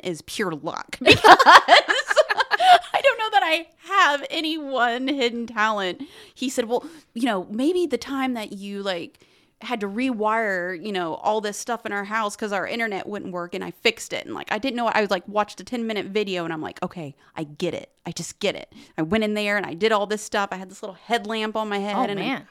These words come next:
Speaker 1: I fixed all the wiring, and I have no clue how I did it, <laughs> but it worked. <laughs>
Speaker 2: Well,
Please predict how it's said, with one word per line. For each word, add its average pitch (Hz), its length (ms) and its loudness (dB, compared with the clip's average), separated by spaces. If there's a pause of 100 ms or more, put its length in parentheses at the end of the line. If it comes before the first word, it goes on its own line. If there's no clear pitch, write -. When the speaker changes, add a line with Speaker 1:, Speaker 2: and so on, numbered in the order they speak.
(120)
Speaker 1:
I 226 80 2
fixed 240 320 -2
all 214 180 2
the 214 60 -2
wiring, 180 500 -2
and 95 80 -6
I 175 60 -4
have 190 200 -10
no 240 360 2
clue 294 260 -6
how 269 160 -2
I 269 100 0
did 240 200 -2
it, 202 140 0
<laughs> - 360 -10 (340)
but 523 80 -4
it 523 100 4 (140)
worked. - 260 -8
<laughs> - 40 -20
Speaker 2:
Well, 554 100 8